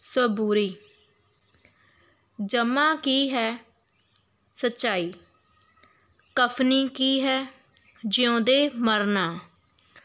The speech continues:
ਦ੍ਰਿੜਤਾ ਕੀ ਹੈ? ਆਸਣ ਪੱਕਾ। ਨਫਾ ਕੀ ਹੈ? ਏਕਤਾ।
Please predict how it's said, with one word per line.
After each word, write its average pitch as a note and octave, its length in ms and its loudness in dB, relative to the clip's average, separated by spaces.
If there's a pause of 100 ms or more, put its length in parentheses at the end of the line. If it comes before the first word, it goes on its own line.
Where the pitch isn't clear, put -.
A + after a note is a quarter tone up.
(280)
ਦ੍ਰਿੜਤਾ B3 600 0
ਕੀ C#4+ 420 0
ਹੈ? C#4 300 -2 (920)
ਆਸਣ A#3+ 460 0
ਪੱਕਾ। G#3+ 580 -4 (800)
ਨਫਾ A#3+ 500 2
ਕੀ B3 340 0
ਹੈ? A#3+ 240 -2 (300)
ਏਕਤਾ। G#3+ 600 -2